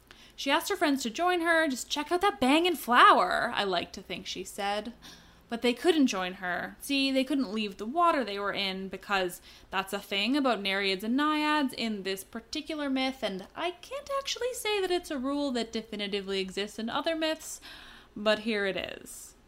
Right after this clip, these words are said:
So Persephone figures she's fine, she can leave them to check out this bangin' flower, and she dances off towards it. But this flower has been planted by Gaia upon request by shitty Zeus.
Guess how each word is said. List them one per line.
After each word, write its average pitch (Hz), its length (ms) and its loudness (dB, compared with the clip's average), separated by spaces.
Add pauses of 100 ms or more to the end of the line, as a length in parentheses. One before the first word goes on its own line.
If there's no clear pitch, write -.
(1000)
So 247 360 2 (260)
Persephone 330 420 2
figures 214 540 0
she's 359 220 0
fine, 208 560 0
she - 180 0
can 349 180 0
leave 226 220 2
them 202 140 -2
to 214 80 -8
check 185 240 -2
out 226 120 -2
this 233 140 0
bangin' 233 400 4
flower, 202 580 2 (380)
and 233 100 -2
she 254 100 2
dances 359 520 2
off 262 240 4
towards 196 480 -4
it. - 300 -12 (1040)
But 214 140 -4
this 262 140 -6
flower 349 380 8
has 311 220 -2
been 233 160 2
planted 196 400 -2
by 202 160 0
Gaia 226 760 2
upon 190 440 -6
request 311 580 -2
by 196 280 -6
shitty 339 460 0
Zeus. - 640 -4